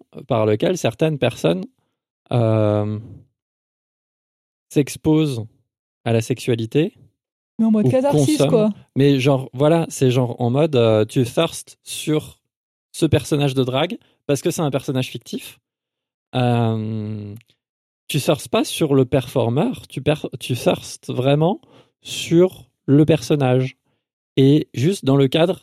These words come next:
Speaker 1: de sa performance.
Speaker 2: Et dans le cadre où il y a une distance qui est instaurée aussi.
Speaker 1: Et où il y a la distance de la scène.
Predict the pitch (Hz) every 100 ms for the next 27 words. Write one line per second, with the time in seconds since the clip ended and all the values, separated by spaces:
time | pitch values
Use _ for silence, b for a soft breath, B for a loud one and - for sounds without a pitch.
0 | - 120 143 - 147 131 - 117 117 180
1 | - - _ _ _ - 254 233 226 220
2 | 302 269 254 202 202 196 254 - 277 -
3 | 240 214 - 240 220 202 - 190 151 151
4 | 123 117 110 - 175 147 131 127 135 123